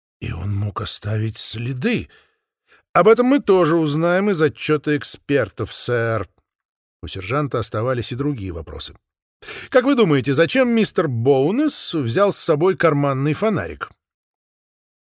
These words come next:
«Когда темно, фонарик может понадобиться, чтобы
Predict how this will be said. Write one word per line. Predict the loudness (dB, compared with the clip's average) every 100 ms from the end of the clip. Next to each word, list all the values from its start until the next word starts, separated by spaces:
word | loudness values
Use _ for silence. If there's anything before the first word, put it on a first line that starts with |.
| _ _
«Когда | -10 -8 -10
темно, | -8 -6 -6 -6 -6
фонарик | -6 -6 -6 -8 -8
может | -10 -10 -10
понадобиться, | -8 -6 -8 -8 -8 -10
чтобы | -8 -8 -6